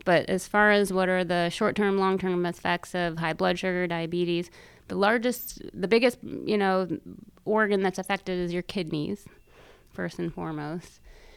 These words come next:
And your large bla-, blood vessels, your small blood vessels, uncontrolled diabetes can lead to stroke.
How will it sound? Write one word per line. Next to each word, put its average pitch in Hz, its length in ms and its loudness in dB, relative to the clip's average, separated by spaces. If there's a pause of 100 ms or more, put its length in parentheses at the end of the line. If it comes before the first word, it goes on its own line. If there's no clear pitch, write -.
(200)
And 180 640 0
your 170 220 -4
large 202 420 2
bla-, 196 280 0 (100)
blood 190 300 2
vessels, 185 500 0
your 151 120 -6
small 196 420 0
blood 190 240 0
vessels, 175 880 -2 (440)
uncontrolled 202 800 0
diabetes 175 720 0
can 170 420 -2
lead 160 360 -4
to 160 420 -4
stroke. 175 720 -4